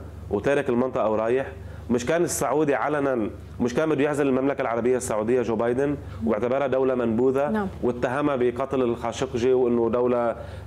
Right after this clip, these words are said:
Speaker 1: خارجة عن ال-، القانون الدولي وحقوق الإنسان؟
Speaker 2: نعم.
Speaker 1: وين هالشعارات كلها؟ قصدي أقول السياسة تتغير يوم بيوم، لحظة بلحظة، موقف بموقف. اليوم بدي حاسب المرحلة السابقة الرئيس ميقاتي ما قدر عم-، ما قدر عمل إنجاز.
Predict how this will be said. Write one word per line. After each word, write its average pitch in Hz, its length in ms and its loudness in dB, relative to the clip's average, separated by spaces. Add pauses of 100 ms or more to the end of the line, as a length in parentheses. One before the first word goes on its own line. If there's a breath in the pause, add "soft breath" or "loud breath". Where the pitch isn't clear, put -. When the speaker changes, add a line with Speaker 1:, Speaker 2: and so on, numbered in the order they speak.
(120)
Speaker 1:
خارجة 127 400 -2
عن 113 180 0
ال-، 107 200 2
القانون 110 500 0
الدولي 120 360 2
وحقوق 120 300 -2
الإنسان؟ 123 460 0
Speaker 2:
نعم. 208 120 0 (280)
Speaker 1:
وين 160 180 2
هالشعارات 120 500 -2
كلها؟ 107 200 -2 (1500 loud breath)
قصدي 147 240 0
أقول 185 180 4
السياسة 165 460 0
تتغير 139 440 2
يوم 139 240 2
بيوم، 110 440 0
لحظة 127 300 -2
بلحظة، 113 380 -2
موقف 123 320 0
بموقف. 113 360 0 (640)
اليوم 156 220 2
بدي 143 160 0
حاسب 151 380 -2
المرحلة 131 400 0
السابقة 127 460 -2
الرئيس 120 280 0
ميقاتي 123 360 0
ما 113 120 2
قدر 117 220 2
عم-، 120 280 0
ما 123 120 2
قدر 127 200 0
عمل 123 200 0
إنجاز. 110 460 0